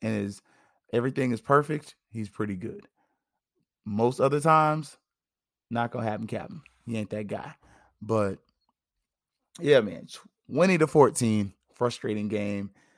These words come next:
to watch as far as the second half, but you do win the game, and that's what's really important.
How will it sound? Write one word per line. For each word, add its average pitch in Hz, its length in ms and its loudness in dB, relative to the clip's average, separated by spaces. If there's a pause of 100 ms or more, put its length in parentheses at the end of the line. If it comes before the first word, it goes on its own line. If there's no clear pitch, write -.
(180)
to 104 100 -6
watch 104 260 -4
as - 80 -20
far 104 220 -6
as 98 60 -8
the 101 80 -14
second 110 320 -8
half, 107 400 -8 (200)
but 104 360 -2 (320)
you 160 120 -6
do 180 160 0
win 139 180 2
the 110 80 0
game, 104 440 -4 (160)
and 107 100 -6
that's 117 200 -4
what's 90 140 -12
really 101 220 -6
important. 98 440 -14